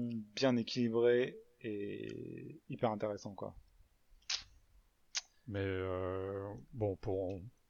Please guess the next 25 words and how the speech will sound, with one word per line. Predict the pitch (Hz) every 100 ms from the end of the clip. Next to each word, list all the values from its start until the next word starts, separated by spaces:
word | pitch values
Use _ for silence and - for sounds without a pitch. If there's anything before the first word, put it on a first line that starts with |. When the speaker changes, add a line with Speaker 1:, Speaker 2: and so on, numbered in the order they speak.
| _ _ _
Speaker 2:
enfin, | - 85
pour | 98 87
revenir | 95 101 92
au | 85 82
tout | - 92
début | 87 95
de |
cette | - 95
discussion, | 92 - 104 131 123 127 - -
Speaker 1:
Mm. |
Speaker 2:
c'est, | 117
euh, | 107 101 101
c'est | 98 120
ça | 139
la | 131
différence | 101 95 123 117 120 104
entre, | - 104
euh, | 95 95 87 90 90 90 98 87
Frostpunk | - - 95 101 -
et | 98 90 87
This | 90 -
War | 104 95
of | 87 127
Mine. | 123 123 101 - -
Speaker 1:
Mm. | -